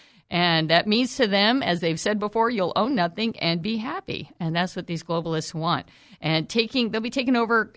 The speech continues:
educational institutions as if they haven't, and removing children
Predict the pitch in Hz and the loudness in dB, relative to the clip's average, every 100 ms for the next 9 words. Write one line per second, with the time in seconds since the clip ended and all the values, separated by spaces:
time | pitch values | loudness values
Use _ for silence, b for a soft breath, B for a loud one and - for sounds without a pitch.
0 | - 208 214 - 269 294 262 190 - 170 | -2 0 0 -4 -4 -2 -2 -2 -4 -8
1 | 196 165 151 139 151 151 196 - 180 160 | -4 -4 -2 -2 -2 -2 -4 -2 -4 -2
2 | 196 226 165 - 180 160 160 175 190 240 | 0 0 0 -6 -6 -4 -2 -2 0 0
3 | 233 - 240 285 285 226 156 | -2 -2 0 0 0 -2 -4